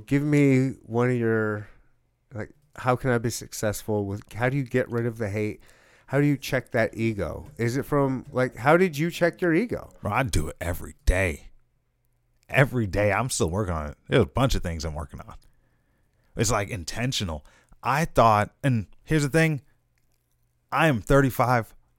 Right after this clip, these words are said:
Speaker 2: and I don't have any kids, and I have a job that gives me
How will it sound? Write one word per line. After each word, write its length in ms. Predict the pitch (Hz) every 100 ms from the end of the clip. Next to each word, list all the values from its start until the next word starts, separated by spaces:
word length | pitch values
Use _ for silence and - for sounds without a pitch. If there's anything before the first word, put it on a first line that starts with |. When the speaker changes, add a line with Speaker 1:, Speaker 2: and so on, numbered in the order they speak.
| -
Speaker 2:
and 120 | 95 - _
I 140 | 117 131
don't 180 | 123
have 220 | 98 107 101
any 160 | 98
kids, 420 | - 98 87 - -
and 120 | 110
I 40 |
have 160 | 107 104
a 60 | 92
job 360 | 98 92 90
that 140 | 87 -
gives 220 | 101 82
me 180 | 87